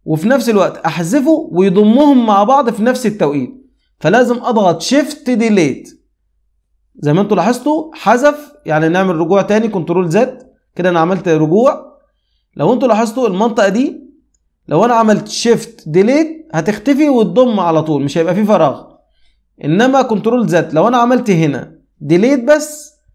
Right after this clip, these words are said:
هيكون المكان فاضي. وعادي جدًا ما تقلقش، ممكن تضغط في المكان الفاضي ده وتدوس ديليت ي-، ايه، يضمهم برضو على بعض بكل بساطة.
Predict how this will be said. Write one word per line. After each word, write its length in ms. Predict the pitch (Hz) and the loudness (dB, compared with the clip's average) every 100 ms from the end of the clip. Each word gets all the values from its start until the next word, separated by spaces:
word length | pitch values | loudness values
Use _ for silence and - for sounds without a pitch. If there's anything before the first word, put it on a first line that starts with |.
| _ _ | _ _
هيكون 360 | 147 165 247 262 | -4 -4 -2 0
المكان 520 | 208 190 - 233 220 | 0 0 0 0 0
فاضي. 360 | 190 139 - - _ _ _ | 0 -2 -4 -12 _ _ _
وعادي 300 | - 226 254 | 0 0 0
جدًا 240 | 226 202 | -2 -2
ما 120 | 180 170 | -2 -2
تقلقش، 420 | 180 170 143 147 | -2 0 -2 -2
ممكن 240 | 180 170 | -6 -6
تضغط 280 | 202 196 185 | -4 -2 -2
في 80 | 175 | -2
المكان 300 | 160 160 202 | -2 -2 -2
الفاضي 300 | 175 208 202 | -2 0 0
ده 400 | 208 262 262 - | 0 -2 -6 -18
وتدوس 360 | - 160 156 214 | -8 -4 -2 -2
ديليت 480 | 165 202 254 277 160 | 0 0 0 -2 -2
ي-، 40 | |
ايه، 500 | 160 175 196 202 170 | 0 2 2 2 0
يضمهم 520 | 160 160 175 208 196 | -2 -2 0 0 0
برضو 500 | 170 180 165 175 175 - - | 0 0 0 -4 -6 -16 -12
على 220 | 127 143 | -4 -2
بعض 380 | 143 196 202 165 | 2 2 2 0
بكل 560 | 143 143 190 196 185 - | -6 -4 -2 -2 -6 -6
بساطة. 560 | 190 - 131 110 110 | -6 -4 -6 -8 -16